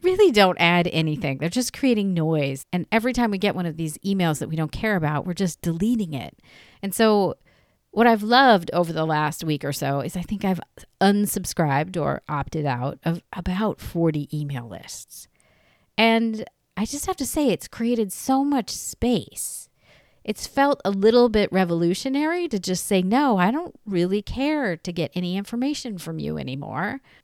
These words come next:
I haven't read your <laughs> emails in years." But to, like, really mark unsubscribe and kind of re-own the space of my own inbox has been revolutionary. And also going back over to Greg McKeown's book, Effortless,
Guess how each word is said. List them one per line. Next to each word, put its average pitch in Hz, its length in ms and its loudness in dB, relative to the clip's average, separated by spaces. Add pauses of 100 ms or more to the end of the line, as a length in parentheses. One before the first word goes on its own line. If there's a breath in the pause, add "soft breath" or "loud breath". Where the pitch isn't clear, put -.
I 196 120 0
haven't 214 580 0
read 190 340 -2
your 208 120 0
<laughs> 202 100 0
emails 214 520 0
in 359 100 2
years." 311 640 -2 (340 loud breath)
But 294 120 -2
to, 330 120 0
like, 294 180 2
really 220 400 2
mark 190 400 0
unsubscribe 170 1040 -2
and 165 120 -6
kind 175 180 -4
of 165 160 -6
re-own 185 720 0
the 160 80 -6
space 160 640 -8
of 165 80 -10
my 165 180 -6
own 165 220 -6
inbox 208 680 -6 (360 loud breath)
has 226 200 0
been 226 540 2
revolutionary. 170 1160 -2
And 175 540 -4
also 214 340 2
going 165 340 2
back 160 200 2
over 156 300 -2
to 156 60 -6
Greg 147 200 -2
McKeown's 208 600 -2
book, 151 440 -4
Effortless, 165 680 -4